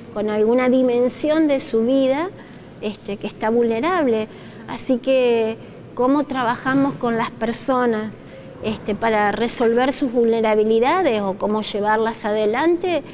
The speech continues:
significa mucho, este, digo, es, van a estar en mejor o en peor situación ante nuevas situaciones de,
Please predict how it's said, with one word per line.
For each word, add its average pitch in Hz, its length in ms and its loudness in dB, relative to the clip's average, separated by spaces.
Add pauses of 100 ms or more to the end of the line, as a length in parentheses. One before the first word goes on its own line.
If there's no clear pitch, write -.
(240)
significa 220 720 0
mucho, 214 880 0
este, 202 800 -6 (340)
digo, 208 280 2
es, 233 240 0 (200)
van 233 160 0
a 233 40 -2
estar - 260 -2
en 240 160 2
mejor 269 420 0
o 277 60 4
en 240 140 2
peor 220 280 0
situación 240 800 0
ante 202 640 -2
nuevas 220 360 0
situaciones 214 720 -4
de, 185 400 -6